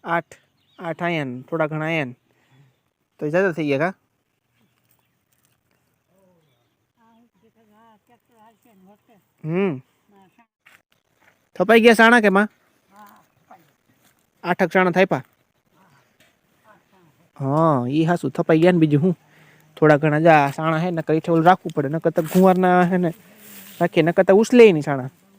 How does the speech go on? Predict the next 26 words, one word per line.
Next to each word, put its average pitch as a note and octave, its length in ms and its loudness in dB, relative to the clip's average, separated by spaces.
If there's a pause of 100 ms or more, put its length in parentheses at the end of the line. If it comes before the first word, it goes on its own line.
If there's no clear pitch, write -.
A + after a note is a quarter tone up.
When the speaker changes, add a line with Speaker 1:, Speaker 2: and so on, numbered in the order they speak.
(140)
Speaker 1:
સરખા F3+ 320 2
ઉછલે F#3+ 240 2
નહીં E3 120 2
તો D#3 80 2
કંઈ D#3+ 180 -2
થાય G3 160 4
નહીં. C3+ 160 -4 (1000)
હાલો E3 200 2
ભાઈ, D3 140 4
આપણું D#3 240 0
કામ E3+ 160 4
છે E3 140 0
પૂરું F#3 220 2
થઈ E3+ 160 0
ગયું D3 140 0
છે. C#3+ 100 -4
દૂધ F3 220 2
છાશ E3+ 200 0
લઈને E3+ 220 4 (720)
ધીરે E3+ 200 4
ધીરે D#3 160 4
આપણે D#3+ 280 4
જાય E3 180 4
છીએ D#3 180 0
હવે D3+ 140 2 (280)
ઘરે. D#3+ 180 2